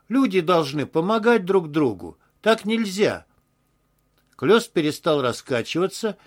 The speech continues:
и вперил тяжёлый взгляд в молодого физика. «А я, по-твоему, вор?» Артур осёкся. «Я не то хотел сказать»,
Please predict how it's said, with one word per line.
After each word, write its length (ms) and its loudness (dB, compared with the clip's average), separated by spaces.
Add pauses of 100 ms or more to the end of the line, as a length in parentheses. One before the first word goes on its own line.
(140)
и 80 -8
вперил 460 0
тяжёлый 480 0
взгляд 440 -2
в 40 -10
молодого 480 -2
физика. 640 -10 (800)
«А 160 2
я, 160 6
по-твоему, 640 -2
вор?» 380 4 (1700)
Артур 400 0
осёкся. 720 0 (920)
«Я 440 6
не 180 0
то 200 0
хотел 380 -2
сказать», 640 -2